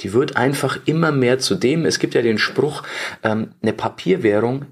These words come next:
kehrt früher oder später zu ihrem intrinsischen Wert zurück. Und der intrinsische Wert einer Papierwährung ist Papier. Also das Papier, auf dem es gedruckt ist, mehr nicht. Alles andere ist ein Versprechen,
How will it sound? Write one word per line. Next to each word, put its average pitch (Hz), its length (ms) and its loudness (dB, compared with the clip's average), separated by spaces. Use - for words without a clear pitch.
kehrt 110 280 0
früher 160 400 2
oder 117 180 2
später 107 580 0
zu - 220 -2
ihrem 104 320 2
intrinsischen 104 760 -2
Wert 107 220 0
zurück. - 420 -2
Und 104 140 -6
der - 100 0
intrinsische 107 600 0
Wert 95 240 0
einer - 220 0
Papierwährung 107 760 0
ist - 320 -6
Papier. - 460 -2
Also 92 220 -2
das 104 160 0
Papier, 123 520 -2
auf - 140 -4
dem 104 140 0
es - 120 -6
gedruckt - 380 -2
ist, - 140 -4
mehr 98 240 0
nicht. 123 360 0
Alles 95 240 0
andere 120 260 2
ist - 180 -2
ein 101 80 2
Versprechen, - 920 -2